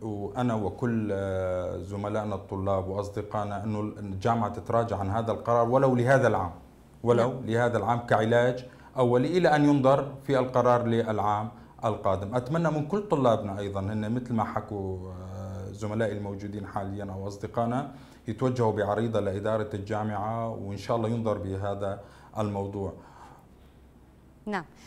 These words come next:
Speaker 2: أستاذ، آه، الدكتور وسام، هل ترى بأنه اليوم، يعني بعد بداية الفصل الدراسي مع هذا القرار من جامعة اسطنبول، يحق للطلاب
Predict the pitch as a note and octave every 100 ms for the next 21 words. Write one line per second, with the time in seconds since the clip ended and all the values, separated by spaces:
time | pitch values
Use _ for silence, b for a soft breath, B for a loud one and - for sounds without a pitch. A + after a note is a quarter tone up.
0 | B - - C4 A3+ B3+ A#3+ A#3 A3+ A3+
1 | A3 A3+ C#4+ C4 B3 D4 B3 - _ _
2 | _ - C4+ D#4+ D4 B3+ B3 B3+ B3 B3+
3 | C4+ D#4 C#4 G3+ G#3 G#3 C4 A#3 G#3+ G#3+
4 | A3+ G#3+ F#3 F#3+ G#3+ - G#3 F#3+ F#3 G3
5 | G3+ G#3 A3 G#3 G3 G3 G#3 G3+ G#3 G3+
6 | G3+ F#3+ F#3+ G3+ G3+ F#3+ - - F#3+ F#3
7 | G3 A3+ A3 B B - A#3 D4+ D4 -
8 | _ - A#3 A#3 A#3 A3+ A#3 B3+